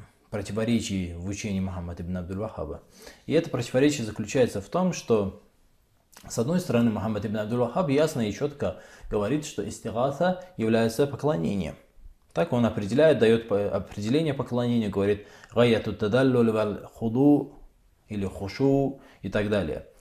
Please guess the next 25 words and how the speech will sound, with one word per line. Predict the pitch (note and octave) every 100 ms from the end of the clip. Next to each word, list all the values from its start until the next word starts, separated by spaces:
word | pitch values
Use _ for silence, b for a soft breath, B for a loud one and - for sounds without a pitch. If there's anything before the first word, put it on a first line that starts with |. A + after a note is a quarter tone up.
| -
"Гаяту | A#2+ D3 C3+ B2
тадаллуль | - A#2 B2+ B2 A2+
валь | G#2+ G#2+
худу". | - G#2 G#2 - - b b b -
То | G#2
есть | G2+
это | B2+ B2 A2 G#2 F2+ A#1+ A#1+
апогей, | - - G#2+ G#2 B2 A#2 G2 -
э, | -
самоприниженности. | F#2 A#2+ G#2+ G2+ G#2 A#2 A2+ G#2 F2 - - _ _ - - _ _ _
Да? | F#2+ F#2+ B2+ C3 b b b b b b
Э, | - E2+ E2+ F2 E2+ E2 C2+ D2 - _ _ _ _ _ _ _ _ _ _ _ _ - B B B B -
и | G#2+ A2 G#2+ G#2+
это | - -
с |
одной | D#3+ -
стороны. | - G2 F#2 F2
То |
есть | -
с |
одной | A#2 A#2 F3
стороны | B2+ C3+
он | C#3+ C3+
говорит, | A#2 A#2 A#2
что, | - A2+ G2+ F#2+ F#2 F2+ F#2